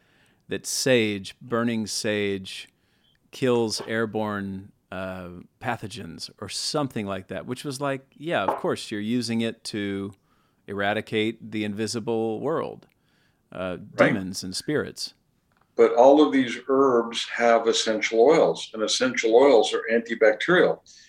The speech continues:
Speaker 2: So when you see those people with the, the plague doctors from the Black Death in, in medieval Europe with these big beak masks,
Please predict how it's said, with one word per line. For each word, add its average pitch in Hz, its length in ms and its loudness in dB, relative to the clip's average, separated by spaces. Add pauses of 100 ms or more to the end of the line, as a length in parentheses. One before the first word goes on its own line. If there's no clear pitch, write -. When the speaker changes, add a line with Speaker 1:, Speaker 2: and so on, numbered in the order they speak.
(180)
Speaker 2:
So 117 160 2
when 113 140 4
you 113 80 2
see 165 200 0
those 131 260 4
people 127 600 0
with 120 240 -2
the, 110 280 4
the - 80 0
plague 175 340 6
doctors 101 480 2
from 101 420 2
the 101 80 0
Black 117 340 8 (160)
Death 151 400 4
in, 98 280 -12
in 98 160 -8
medieval 113 380 4
Europe 113 440 6 (400)
with 113 120 0
these 107 160 -2
big 135 320 2
beak 147 360 4
masks, 123 720 4